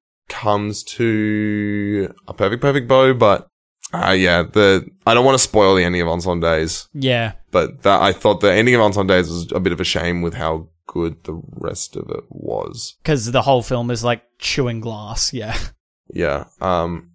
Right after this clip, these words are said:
Speaker 1: the other one that I thought was good in, like, a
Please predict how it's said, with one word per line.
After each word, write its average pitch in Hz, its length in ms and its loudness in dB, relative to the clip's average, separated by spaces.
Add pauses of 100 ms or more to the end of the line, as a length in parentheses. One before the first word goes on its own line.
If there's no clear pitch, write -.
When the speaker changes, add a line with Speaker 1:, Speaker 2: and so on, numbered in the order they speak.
Speaker 1:
the 117 160 0
other 143 120 6
one 135 340 4
that 104 160 4
I 92 840 0 (520)
thought 120 360 4
was 113 640 4 (540)
good 131 240 6
in, 127 200 4
like, 104 360 2
a 95 400 0